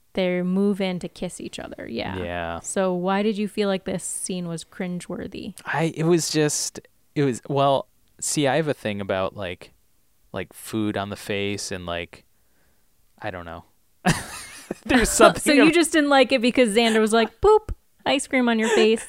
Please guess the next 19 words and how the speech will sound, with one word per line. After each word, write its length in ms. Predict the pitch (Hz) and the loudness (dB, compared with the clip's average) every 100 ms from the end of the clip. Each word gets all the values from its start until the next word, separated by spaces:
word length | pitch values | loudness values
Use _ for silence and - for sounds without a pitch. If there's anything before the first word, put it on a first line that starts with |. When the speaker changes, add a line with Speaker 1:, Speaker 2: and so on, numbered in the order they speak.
| - | -8
Speaker 2:
<laughs> 140 | 302 - | -4 2
I 120 | 139 | 2
don't 220 | 185 - | 2 0
like 260 | - - - | -2 -2 -2
that. 520 | 135 110 101 104 - - | 0 2 2 0 -2 -4
I 120 | 123 | -2
don't 200 | 143 160 | 0 0
like 200 | 180 165 | -2 0
the 120 | 147 | -2
licking 400 | 120 117 - 135 | 2 0 -2 -4
it 100 | 120 | -2
off. 520 | 101 95 101 113 - - | 0 0 0 -2 -10 -6
That, 200 | 104 107 113 302 | -4 -4 -2 -2
that 180 | 120 117 | 0 0
weirds 360 | 131 131 127 - | 2 0 -2 -4
me 140 | 127 | -2
out. 320 | 107 113 120 - | 2 2 2 -2
Speaker 1:
<laughs> 60 | 679 - - - - | -6 -6 -4 0 0
Speaker 2:
Okay. 480 | 156 139 120 131 | 0 0 2 0